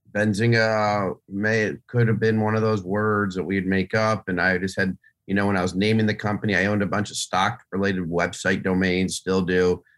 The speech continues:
When I was naming the company, I just wanted something kooky and, uh, not kooky, but something that I could build a brand around, which is Benzinga. There's nothing else like it. And we could do sports, we could do,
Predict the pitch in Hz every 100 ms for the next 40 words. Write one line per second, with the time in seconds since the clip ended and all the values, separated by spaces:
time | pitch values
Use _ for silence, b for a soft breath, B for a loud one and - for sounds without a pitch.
0 | _ - 87 82 90 98 101 104 104 98
1 | - 98 95 92 92 - b _ - 85
2 | 95 95 92 90 - 90 92 78 - 101
3 | 92 90 90 - b _ - 85 87 85
4 | 85 85 85 80 78 117 - 113 92 82
5 | 76 - 98 95 101 95 - 85 90 82
6 | 98 95 92 85 78 78 76 - 78 71
7 | _ 90 85 82 76 64 60 73 95 87
8 | - 87 85 85 - - b b - 104
9 | 101 110 107 73 60 62 76 - 71 -
10 | 113 127 120 95 90 85 95 101 98